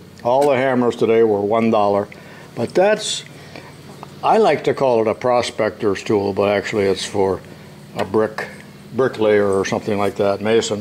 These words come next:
Uh, for a dollar, an extremely nice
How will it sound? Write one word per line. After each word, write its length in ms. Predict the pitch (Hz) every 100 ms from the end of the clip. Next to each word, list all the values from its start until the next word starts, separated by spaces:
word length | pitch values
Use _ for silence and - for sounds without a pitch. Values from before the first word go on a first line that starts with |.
| -
Uh, 1200 | - - - - - - 127 - - 127 104 107 - - - 131
for 80 | 120
a 60 |
dollar, 440 | 117 131 131 120 107
an 120 | 101
extremely 880 | - - - - 220 208 156 127 120
nice 640 | 117 110 107 - - -